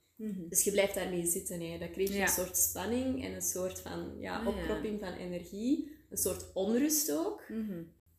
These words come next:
Speaker 2: En dat zorgt ervoor dat je ademhaling een beetje uit balans is en niet in verhouding met wat je op dat moment
Speaker 1: Mhm.
Speaker 2: aan het doen bent.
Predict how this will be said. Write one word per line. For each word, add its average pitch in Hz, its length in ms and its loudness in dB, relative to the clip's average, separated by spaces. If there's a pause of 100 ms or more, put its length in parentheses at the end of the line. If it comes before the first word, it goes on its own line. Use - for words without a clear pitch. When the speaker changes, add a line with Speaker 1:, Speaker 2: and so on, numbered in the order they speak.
(460)
Speaker 2:
En 190 440 -2
dat 185 180 0
zorgt 233 280 2
ervoor 240 380 6
dat 190 120 4
je 185 140 0
ademhaling 214 680 0
een 196 100 -4
beetje 180 420 -2
uit 175 240 -4
balans 180 360 0
is 262 140 2
en 202 140 0
niet 220 180 2
in 202 80 2
verhouding 196 440 2
met 190 120 2
wat 185 140 -4
je 185 80 -8
op 175 120 -8
dat 190 160 -2
moment 190 640 -2 (160)
Speaker 1:
Mhm. 208 300 -2
Speaker 2:
aan 180 160 -6
het 180 140 -6
doen 196 240 -2
bent. 165 300 -6